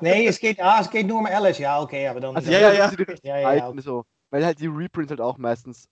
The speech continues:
Speaker 2: nur aus Alice oder Grimm sind. Und da merkt man's eigentlich meistens schnell dran. Aber es war jetzt nur, also es war eher so eine Art Gag von uns, weil wir, ich glaub, wir hatten jetzt allein von den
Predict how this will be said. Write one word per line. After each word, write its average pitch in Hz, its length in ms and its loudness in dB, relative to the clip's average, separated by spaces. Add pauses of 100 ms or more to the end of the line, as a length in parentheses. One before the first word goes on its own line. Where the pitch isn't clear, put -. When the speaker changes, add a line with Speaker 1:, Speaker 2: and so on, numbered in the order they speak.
(140)
Speaker 2:
nur 135 320 0
aus 117 340 -4 (100)
Alice 135 420 -4
oder 147 220 0
Grimm 139 380 -4
sind. 139 420 -6 (440)
Und 123 240 -4
da 127 180 0
merkt 120 300 -4
man's 123 180 -8
eigentlich 113 260 -8
meistens 107 300 -8
schnell 101 180 -12
dran. 95 220 -14 (220)
Aber 156 160 2
es 156 40 -2
war 175 100 6
jetzt 170 120 0
nur, 185 100 0 (220)
also 156 220 -4
es - 120 -10
war 139 160 0
eher 139 300 2
so - 120 -10
eine 123 220 -2
Art - 280 -10
Gag 127 240 -4
von 127 140 -10
uns, 131 140 -8
weil 131 120 -4
wir, 127 60 0
ich 117 120 -10
glaub, 135 220 -2 (100)
wir 139 80 -2
hatten 139 240 -4
jetzt 135 300 -8 (260)
allein 139 340 0
von 160 300 -8
den 147 380 -2